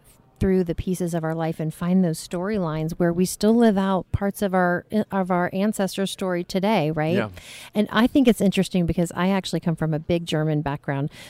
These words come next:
Speaker 1: So my grandmother's name was Schumacher.
Speaker 2: <laughs> Okay.
Speaker 1: Uh, like spelled, that's very similar. And then my father's name was Gumpf. So
Speaker 2: Wow.
Speaker 1: all German. And what you're talking about with the men in the family, especially on my grandmother's side, angry,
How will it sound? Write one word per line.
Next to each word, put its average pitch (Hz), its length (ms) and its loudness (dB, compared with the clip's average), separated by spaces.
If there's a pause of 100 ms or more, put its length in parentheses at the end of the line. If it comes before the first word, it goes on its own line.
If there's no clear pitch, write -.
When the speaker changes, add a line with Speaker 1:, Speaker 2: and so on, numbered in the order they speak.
Speaker 1:
So 170 440 6
my 170 260 4
grandmother's 175 680 0
name 160 140 0
was 156 140 -4
Schumacher. 170 1400 0
Speaker 2:
<laughs> - 60 -18 (160)
Okay. 123 560 -4
Speaker 1:
Uh, - 20 -6
like 190 260 -4
spelled, 202 440 6
that's 202 240 0
very 196 200 4
similar. 185 380 4
And 175 240 0
then 170 340 2
my 165 280 -2
father's 160 360 -2
name 156 160 0
was 156 140 0
Gumpf. - 380 -4 (360)
So 175 200 4
Speaker 2:
Wow. 98 80 -2
Speaker 1:
all 185 180 2
German. 165 640 0
And 165 360 0 (360)
what 180 180 0
you're 185 140 2
talking 190 380 0
about 160 260 0
with 170 160 -2
the 170 80 0
men 165 460 -2
in 165 160 -4
the 160 80 -4
family, 165 500 -2
especially - 400 -4
on 160 60 -2
my 156 100 -4
grandmother's 160 460 -6
side, 151 320 -4 (360)
angry, 175 600 4